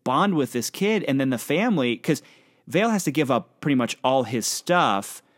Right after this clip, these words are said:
because he's an Omega to an Alpha, and everything he would get would be from that family. And if that family gets, uh, like, torn apart by, you know, uh, being jailed,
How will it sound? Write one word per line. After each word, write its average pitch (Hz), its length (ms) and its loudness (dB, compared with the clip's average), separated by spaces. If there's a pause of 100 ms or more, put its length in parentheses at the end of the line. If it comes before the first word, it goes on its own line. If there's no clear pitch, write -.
(400)
because 127 360 -2
he's 123 180 -2
an 107 80 0
Omega 110 540 0
to 113 140 -8
an 98 100 -4
Alpha, 110 520 -2 (960)
and 143 220 0
everything 160 420 0
he 135 140 -2
would 113 200 0
get 160 280 0
would 117 180 -2
be 113 280 -2
from 110 460 -2
that 110 220 -2
family. 151 360 -2
And 113 60 -4
if - 80 -8
that 135 180 -2
family 156 420 -2
gets, 107 500 -4
uh, 101 440 -2
like, 104 360 -4 (280)
torn 147 240 -2
apart 139 400 0
by, 101 460 -2 (120)
you 120 140 -4
know, 92 320 -6 (400)
uh, 98 300 -4 (200)
being 120 320 -2 (460)
jailed, 123 560 0